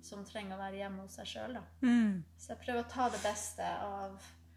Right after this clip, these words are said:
Speaker 1: både den tradisjonelle måten å jobbe på, være veldig lokal, og
Speaker 2: Mm.
Speaker 1: jobbe online.
Speaker 2: Mm. Så bra, Line. Nå fikk jeg bare sånn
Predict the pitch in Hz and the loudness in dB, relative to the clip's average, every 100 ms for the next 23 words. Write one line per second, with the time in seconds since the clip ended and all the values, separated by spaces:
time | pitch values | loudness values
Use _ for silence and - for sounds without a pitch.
0 | - - - 214 202 196 208 196 190 208 | -20 -18 -8 -4 -4 -4 -6 -4 -6 -6
1 | 196 196 196 196 - 196 190 185 190 - | -6 -6 -8 -12 -12 -8 -8 -8 -12 -12
2 | 196 190 185 190 196 196 190 202 - 240 | -10 -6 -6 -6 -8 -8 -8 -10 -4 -2
3 | 302 381 - 247 233 226 208 196 190 - | -2 -4 -4 4 6 8 6 2 -2 -8
4 | - - 240 - - - - - 247 240 | -6 -4 -4 -4 -8 -8 -14 0 6 8
5 | 208 180 156 - - - - - - - | 8 4 -4 -16 -20 -20 -20 -14 -12 -12
6 | - - - - - - - 233 175 170 | -14 -14 -18 -20 -20 -8 4 6 10 10
7 | 175 180 196 202 269 269 - 233 214 196 | 10 6 6 8 8 8 8 10 12 10
8 | 254 226 | 10 6